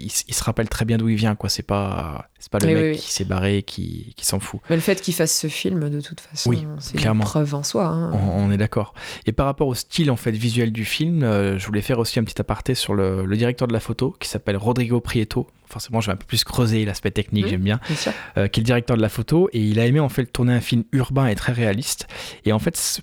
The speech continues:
Speaker 1: par rapport à ce que tu disais, cette espèce de, de couleur, euh, un peu verdâtre du film,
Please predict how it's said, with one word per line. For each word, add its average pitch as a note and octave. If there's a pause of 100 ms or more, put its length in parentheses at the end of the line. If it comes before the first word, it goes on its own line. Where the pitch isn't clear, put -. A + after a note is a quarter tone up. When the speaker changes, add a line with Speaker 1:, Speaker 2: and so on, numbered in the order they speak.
Speaker 1:
par A#2+
rapport C#3+
à A#2+
ce -
que C3
tu B2
disais, B2+
cette -
espèce G#2+
de, G2
de G2+
couleur, C3
euh, G2+
un -
peu A#2
verdâtre A2+
du G#2
film, -